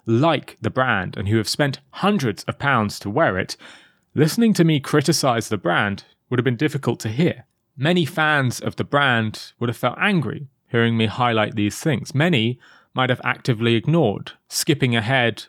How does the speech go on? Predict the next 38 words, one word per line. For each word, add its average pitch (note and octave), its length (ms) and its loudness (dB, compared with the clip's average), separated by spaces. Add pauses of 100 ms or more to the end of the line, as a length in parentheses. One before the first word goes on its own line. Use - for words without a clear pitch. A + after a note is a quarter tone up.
or G2+ 100 -8
perhaps C3 420 -4
turning A2+ 460 -2
the G#2 100 0
episode G#2 480 -2
off. - 400 -2 (380)
And B2 140 2
worse, C#3+ 680 0
those D3+ 260 2
who D#3 100 4
did D3+ 260 2
tune C3+ 260 2
out D3 320 2 (420)
would C#3 120 0
have C#3 80 0
been D3 160 2
more D#3 300 2
cemented C#3+ 520 2
in B2+ 120 2
their B2+ 160 2
belief B2 440 0
that A#2 140 -8
this B2 160 -4
animal B2 340 0
cruelty A#2 540 0 (320)
isn't D#3+ 340 0
as A#2+ 140 0
big C3 220 0
of G#2+ 100 0
a G#2+ 40 2
deal A2+ 380 2 (300)
as A#2 120 -2
I A2 120 2
made A2 240 0
out. F#2+ 180 -2 (920)
Like C#3+ 200 -2
Danny C#3+ 240 2
says, - 440 -8